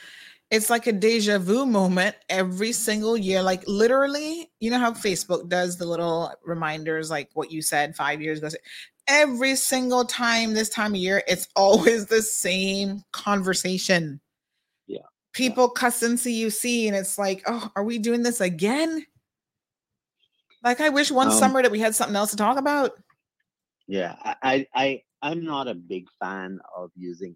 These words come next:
Speaker 2: ethanol in, um, in fuel. So you have those blended flu-, fuels
Speaker 1: Mm.
Speaker 2: for two reasons. It makes the price of food products, um, more expensive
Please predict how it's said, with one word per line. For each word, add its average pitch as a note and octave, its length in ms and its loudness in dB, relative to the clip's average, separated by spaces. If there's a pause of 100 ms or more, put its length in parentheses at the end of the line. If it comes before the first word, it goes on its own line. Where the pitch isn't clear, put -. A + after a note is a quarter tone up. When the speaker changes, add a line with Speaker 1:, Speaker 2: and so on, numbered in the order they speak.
(140)
Speaker 2:
ethanol F2+ 640 -6 (160)
in, E2+ 160 -14 (340)
um, D#2 280 -16 (840)
in D2+ 440 -12 (220)
fuel. E2 380 0
So - 180 -4
you D#2 160 0
have D2 220 -6
those D#2 200 -2
blended D#2+ 560 -4
flu-, E2+ 340 0 (100)
fuels A#2 420 4 (220)
Speaker 1:
Mm. G3 420 -4 (300)
Speaker 2:
for - 320 -4
two - 200 6
reasons. - 640 4 (500)
It A2+ 180 4
makes A2+ 480 4
the F#2+ 100 2 (140)
price F#2+ 460 0 (100)
of F2+ 220 -10 (200)
food G2 280 -2
products, - 720 -4 (540)
um, E2 500 -8 (100)
more F2 180 -4
expensive E2 600 -6